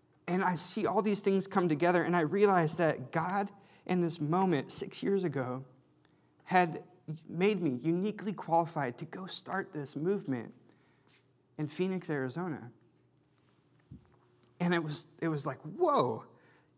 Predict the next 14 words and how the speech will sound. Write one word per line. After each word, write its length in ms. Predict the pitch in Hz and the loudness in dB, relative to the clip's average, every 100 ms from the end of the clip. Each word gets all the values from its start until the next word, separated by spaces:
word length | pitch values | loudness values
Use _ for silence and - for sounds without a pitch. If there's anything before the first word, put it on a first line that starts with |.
| - | -12
of 120 | 175 | -6
course, 260 | - 269 - - | 0 0 0 -8
<laughs> 100 | - | -8
of 100 | 151 | -6
course 240 | - 233 | 0 0
I'm 140 | 285 233 | 0 -2
doing 260 | - 123 | -2 -4
this. 320 | 120 127 - - | -4 -4 -4 0
I 60 | 277 | 4
don't 100 | 208 | 6
think 140 | 240 | 6
anyone 260 | 240 254 262 | 4 4 4
else 160 | 254 - | 4 4
could." 400 | 285 269 156 | 4 4 -2